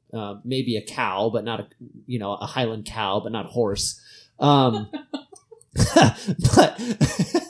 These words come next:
I, I think that that helps me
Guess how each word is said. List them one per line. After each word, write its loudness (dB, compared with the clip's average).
I, -8
I 6
think 2
that 6
that 2
helps 2
me 0